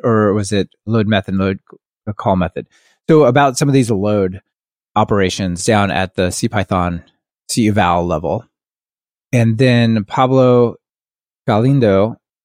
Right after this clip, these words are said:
who's also a core developer and the Python three ten, three eleven release manager,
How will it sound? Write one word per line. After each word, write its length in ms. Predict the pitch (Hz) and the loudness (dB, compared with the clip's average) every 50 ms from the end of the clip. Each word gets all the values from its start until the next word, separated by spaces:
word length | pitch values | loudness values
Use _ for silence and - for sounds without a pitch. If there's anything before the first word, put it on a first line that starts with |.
| _ _ _ _ - | _ _ _ _ -8
who's 120 | 120 110 | -2 0
also 280 | 113 107 101 - 104 98 | 0 0 0 0 -2 -2
a 40 | 98 | -2
core 160 | - 127 107 | 0 -2 0
developer 600 | 101 95 98 92 92 90 - 101 95 92 - - - | 0 0 0 0 -2 -2 -2 -2 -2 -2 -2 -2 -2
and 240 | 120 127 127 123 | 0 0 2 0
the 60 | 113 104 | 0 -2
Python 420 | - - 107 98 110 101 95 92 | -2 -2 -2 -2 0 -2 -2 -4
three 520 | _ - 104 110 104 104 101 98 98 92 | _ -6 -2 -2 0 0 0 0 -2 -4
ten, 400 | - - - 104 101 98 95 92 | -6 -8 -6 -4 -4 -2 -2 -4
three 140 | - 107 98 | -2 -2 0
eleven 260 | 90 92 90 85 87 | 0 0 -2 -2 -4
release 280 | 87 98 110 131 127 - | -4 0 0 0 0 0
manager, 540 | 135 117 101 95 95 - 101 95 92 85 | 0 0 0 -2 -2 -2 -2 -2 -2 -4